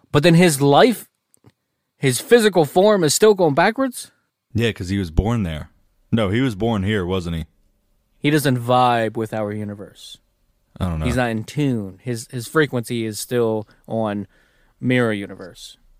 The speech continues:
Speaker 2: Yeah.
Speaker 1: <sighs> I'm not go-, I'm not gonna be able to watch that movie ever again the same way. <laughs>
Speaker 2: What hand do you write with? My left hand. No, that's your right hand.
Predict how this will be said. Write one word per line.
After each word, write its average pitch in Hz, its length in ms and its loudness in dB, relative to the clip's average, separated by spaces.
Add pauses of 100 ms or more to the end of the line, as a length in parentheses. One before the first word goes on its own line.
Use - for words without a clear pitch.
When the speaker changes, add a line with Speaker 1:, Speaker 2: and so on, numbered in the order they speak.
(840)
Speaker 2:
Yeah. 95 320 -4 (560)
Speaker 1:
<sighs> - 400 -20
I'm 101 680 -12 (480)
not 120 200 0
go-, 120 140 -8
I'm 120 140 -2
not 113 140 -2
gonna 113 120 -2
be 113 80 -2
able 113 100 -2
to 113 40 -2
watch 110 200 -2
that 117 80 -6
movie 117 280 -6
ever 120 140 -6
again 110 360 -8
the 110 100 -8
same 104 180 -6
way. 101 220 -10
<laughs> - 40 -20 (920)
Speaker 2:
What 123 200 0
hand 131 200 0
do 113 60 0
you 110 100 -2
write 104 180 -2
with? 90 260 -6
My 95 120 -2
left 110 240 -4
hand. 85 280 -6 (480)
No, 98 140 -4
that's 107 200 -6
your 120 80 -6
right 104 220 -4
hand. 76 260 -8